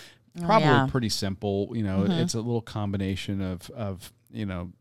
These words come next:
Speaker 2: hot sauce. So they probably use something like a, uh, like a rooster sauce or, uh, uh, what do you call it? Uh, Asian hot sauce.
Speaker 1: Sriracha?
Speaker 2: Sriracha, thank you.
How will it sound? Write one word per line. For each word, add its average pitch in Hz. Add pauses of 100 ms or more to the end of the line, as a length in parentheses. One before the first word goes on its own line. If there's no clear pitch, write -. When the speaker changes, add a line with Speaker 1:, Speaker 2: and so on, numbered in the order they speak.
(100)
Speaker 2:
hot 117
sauce. 107
So 107
they 110
probably 104
use 95
something 98
like 95
a, 98
uh, 92 (920)
like 101
a 95
rooster 113
sauce 104
or, 95
uh, 90 (300)
uh, 90 (540)
what 117
do 110
you 101
call 95
it? 95 (420)
Uh, 90 (640)
Asian 117
hot 101
sauce. 98 (1500)
Speaker 1:
Sriracha? 180
Speaker 2:
Sriracha, 117
thank 120
you. 90